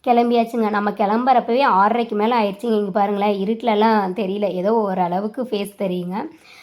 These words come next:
சரி, வண்டி வேற கொஞ்சம், நம்ம வண்டி ரிப்பேர் ஆயிருச்சு, ரிப்பேரா இருந்துச்சாங்க. சரி, அதை தான் பார்த்துட்டு போலாம் அப்படின்ட்டு கடைக்கு வந்துட்டு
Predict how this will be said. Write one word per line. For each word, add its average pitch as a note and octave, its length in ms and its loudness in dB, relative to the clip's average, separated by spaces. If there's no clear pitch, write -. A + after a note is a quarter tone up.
சரி, A#3 140 0
வண்டி A3+ 340 0
வேற B3 200 2
கொஞ்சம், A3 400 -2
நம்ம G3+ 140 -4
வண்டி G3+ 260 -4
ரிப்பேர் A3 440 -2
ஆயிருச்சு, F#3+ 380 -6
ரிப்பேரா A#3 380 2
இருந்துச்சாங்க. F#3+ 500 -4
சரி, G#3 200 -2
அதை F#3 160 2
தான் A3 180 0
பார்த்துட்டு G3 300 -2
போலாம் G3 240 -2
அப்படின்ட்டு F#3 380 -6
கடைக்கு F#3+ 300 -4
வந்துட்டு F3+ 340 -6